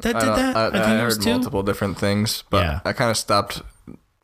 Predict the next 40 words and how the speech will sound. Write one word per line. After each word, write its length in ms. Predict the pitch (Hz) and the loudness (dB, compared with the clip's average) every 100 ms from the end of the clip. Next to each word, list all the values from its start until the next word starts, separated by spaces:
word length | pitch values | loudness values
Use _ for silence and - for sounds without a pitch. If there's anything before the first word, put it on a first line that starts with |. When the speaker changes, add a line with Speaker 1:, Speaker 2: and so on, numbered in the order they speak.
| _ _ - - 98 | _ _ -8 -6 -2
Speaker 2:
like, 280 | 95 - | 0 0
looking 320 | 101 98 98 95 | -2 -2 0 0
at 280 | 92 - | 0 -2
stuff 280 | - 104 - | -4 -2 0
like 200 | 101 104 | -2 0
that 260 | 95 92 - | 0 0 0
when 140 | 95 | 0
it 80 | - | 0
was 100 | 104 | 0
going 300 | 98 92 92 | 0 0 2
on 200 | 95 95 | 0 0
because 280 | 98 98 104 | 0 0 0
my 80 | 92 | -2
Facebook 540 | - 92 - 95 98 | 0 0 0 -4 -2
was 120 | 92 | -2
just 220 | - 104 123 | 0 -2 -2
littered, 500 | 92 92 92 104 - | 0 2 0 0 -4
like, 160 | 101 - | -4 -2
every, 300 | 98 98 95 | 0 0 0
every 320 | 98 101 101 | 0 0 0
single 360 | - 101 95 87 | 0 0 0 2
leftist 500 | 87 - - - - | 0 0 -2 -2 0
on 80 | 87 | 0
my 140 | 82 | -2
profile 500 | - 82 104 80 78 | 0 -2 0 0 0
and 240 | 110 117 - | 0 -2 -2
people 220 | 107 92 | -2 -2
on 60 | 85 | 0
the 80 | |
right 200 | 82 80 | 0 0
too, 200 | - 87 | -2 -2
just 200 | 82 82 - | -2 -2 0
arguing 380 | 85 - 85 | 0 0 -2
back 280 | 104 78 80 | 0 -2 -2
and 100 | 71 | -4
forth, 320 | - 71 78 | -2 -2 0
and 240 | 76 69 - | -2 -4 -6
it 720 | - - - - - _ - | -12 -20 -20 -20 -20 _ -8
just 180 | - - | -4 -2
gets 340 | 80 - | -2 -2